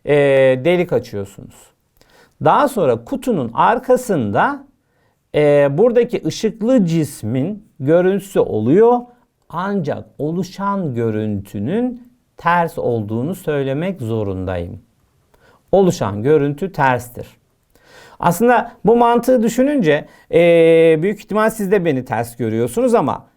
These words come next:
beyniniz sizi kandırıyor. "Çevir onu kardeşim." diyor. Gerçekte de böyle.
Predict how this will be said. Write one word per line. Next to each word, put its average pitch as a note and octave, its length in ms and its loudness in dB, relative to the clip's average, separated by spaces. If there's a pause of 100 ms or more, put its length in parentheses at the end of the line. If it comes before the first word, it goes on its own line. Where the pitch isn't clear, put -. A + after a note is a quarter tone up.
(160)
beyniniz D#3+ 560 -2
sizi B2 320 -6
kandırıyor. E3+ 600 -2 (320)
"Çevir C3+ 380 0
onu C#3+ 220 0
kardeşim." A#2 640 -6
diyor. F#2 180 -12 (380)
Gerçekte A#2+ 500 -2
de E3 120 2
böyle. A#2 340 2